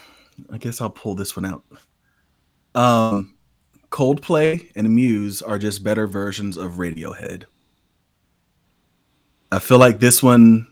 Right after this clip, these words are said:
is a little niche, but I know this is one I teased the last time we even talked about doing this.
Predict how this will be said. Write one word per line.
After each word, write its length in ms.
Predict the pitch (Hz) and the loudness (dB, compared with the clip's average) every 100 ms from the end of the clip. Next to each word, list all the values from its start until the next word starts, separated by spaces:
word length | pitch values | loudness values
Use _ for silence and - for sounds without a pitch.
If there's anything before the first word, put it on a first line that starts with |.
| _ _ _ _ _ _ _ _ _ _ - | _ _ _ _ _ _ _ _ _ _ -4
is 140 | 117 | -2
a 60 | 117 | 2
little 600 | 117 139 156 160 165 151 _ _ _ _ _ _ _ - | 2 4 4 2 0 -4 _ _ _ _ _ _ _ -4
niche, 540 | 120 147 175 - - | 2 2 2 -4 -10
but 500 | 110 120 113 107 107 _ _ _ _ _ _ _ _ _ _ _ - | -4 0 2 0 -4 _ _ _ _ _ _ _ _ _ _ _ -4
I 160 | 131 | 2
know 140 | 131 139 | 4 4
this 160 | 139 | 2
is 100 | 143 | 0
one 120 | 131 131 | 0 0
I 80 | 117 | 0
teased 460 | 135 127 131 127 | -2 2 2 0
the 80 | 123 | -2
last 200 | 117 117 | -2 0
time 140 | 131 | 0
we 60 | 123 | 0
even 140 | 110 104 | -2 -4
talked 220 | 113 110 | -6 -4
about 220 | 120 117 | -4 -2
doing 220 | 127 127 | -2 -2
this. 400 | 127 131 - - | -2 -4 -8 -12